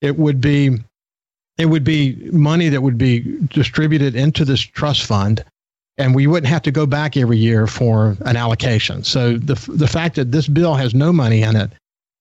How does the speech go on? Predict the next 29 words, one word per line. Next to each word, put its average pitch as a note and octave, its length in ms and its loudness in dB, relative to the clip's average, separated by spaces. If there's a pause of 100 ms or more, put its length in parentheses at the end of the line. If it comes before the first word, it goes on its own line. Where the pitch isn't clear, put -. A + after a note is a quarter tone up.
and C3 100 0
is A#2+ 80 0
gonna C#3 100 2
be C3+ 100 2
looking C#3+ 340 0
at B2+ 140 0
an A2+ 80 2
appropriation B2+ 960 0 (120)
that A2+ 140 -2
may D3 260 2
or D3 100 0
may C#3 140 0
not B2 220 0
happen, E3+ 440 -2
is A#2+ 160 0
not D3+ 180 2
a C3 60 -2
step C#3+ 260 -2
in B2+ 80 2
the B2+ 60 2
right B2+ 220 -2
direction D3 400 0
in B2 80 0
terms B2+ 240 2
of A2+ 100 2
us C3+ 140 0
being B2 220 2
able A#2 160 0
to G#2+ 140 2